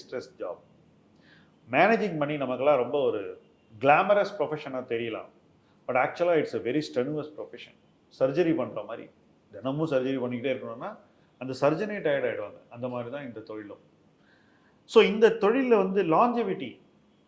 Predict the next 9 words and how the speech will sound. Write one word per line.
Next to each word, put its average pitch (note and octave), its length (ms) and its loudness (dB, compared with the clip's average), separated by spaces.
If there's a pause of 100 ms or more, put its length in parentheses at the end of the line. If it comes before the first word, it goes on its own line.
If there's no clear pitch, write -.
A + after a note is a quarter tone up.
(420)
எவ்வளோ F#3 340 4
நாளைக்கு F#3+ 260 2
ஒருத்தரால E3 420 2
இருக்க E3 240 -2
முடியுது C3 340 -6
அப்படிங்கிறது C3 480 -6 (480)
ரொம்பவும் A#3 560 -4
சேலஞ்சிங்கான C#3+ 640 4
ஒரு G2+ 80 -12